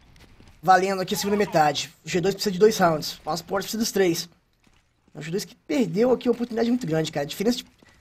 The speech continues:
é, é muita diferença. Você tem que fazer dois rounds do que você tem que fazer só um, né? Em três tentativas. Vamos ver se eles,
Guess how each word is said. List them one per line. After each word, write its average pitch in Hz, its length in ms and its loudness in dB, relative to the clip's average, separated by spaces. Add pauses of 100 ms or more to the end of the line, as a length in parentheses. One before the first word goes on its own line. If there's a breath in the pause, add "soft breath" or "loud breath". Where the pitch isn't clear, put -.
é, 185 240 -2
é 208 40 2
muita 302 220 6
diferença. 240 320 2
Você 190 60 -6
tem 247 120 -2
que - 60 -16
fazer 214 240 2
dois 240 260 2
rounds 233 180 -2
do - 20 -20
que - 80 -8
você - 140 -6
tem 247 80 -4
que - 60 -8
fazer 220 180 0
só - 160 4
um, 202 180 6
né? 175 120 0 (640)
Em 175 40 -6
três 180 260 -4
tentativas. 156 680 -2 (1800)
Vamos 151 140 -10
ver 165 60 -6
se 165 140 -8
eles, 170 180 -12